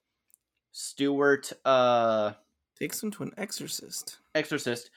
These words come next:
Speaker 1: Oh, we have to go back a bit. So there's another group. There's this Chinese, there's a man from China who is, like, work, he has, like, a group of, like, ninjas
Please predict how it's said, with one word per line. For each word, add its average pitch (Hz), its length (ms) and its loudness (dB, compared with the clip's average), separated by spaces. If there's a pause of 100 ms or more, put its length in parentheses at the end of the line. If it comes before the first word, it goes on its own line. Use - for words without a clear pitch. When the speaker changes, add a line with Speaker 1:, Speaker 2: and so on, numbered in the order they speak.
(140)
Speaker 1:
Oh, 185 80 10
we 175 100 8
have 190 100 6
to 196 60 -4
go 180 80 4
back 156 220 6
a - 40 0
bit. 110 220 0 (100)
So - 160 -2
there's 175 140 4
another 175 340 4
group. 113 400 2 (540)
There's 147 160 2
this 143 160 -4
Chinese, 165 560 -2 (420)
there's 143 200 -4
a - 20 0
man 160 180 2
from 156 120 -4
China 123 340 4
who 131 160 4
is, 120 140 2
like, 107 360 2 (1600)
work, 143 460 2
he 147 420 0
has, 151 180 4
like, 147 140 0
a 139 60 4
group 123 240 0
of, 123 120 -4
like, 120 160 2
ninjas 127 800 0